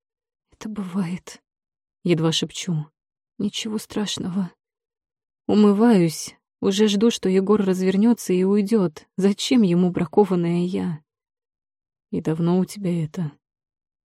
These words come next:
Ты беременная, да? От него?" Поворачиваюсь к мужчине и непонимающе смотрю на него.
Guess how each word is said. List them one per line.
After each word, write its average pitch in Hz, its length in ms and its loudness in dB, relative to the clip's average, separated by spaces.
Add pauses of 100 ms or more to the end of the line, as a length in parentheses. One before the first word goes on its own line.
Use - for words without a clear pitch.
(300)
Ты - 100 -6
беременная, 170 720 0
да? 165 280 -2 (380)
От 170 180 -4
него?" 180 420 2 (920)
Поворачиваюсь 175 720 -2
к - 80 -6
мужчине 180 520 0
и - 20 2
непонимающе 175 680 0
смотрю 208 420 0
на 170 80 2
него. 160 460 0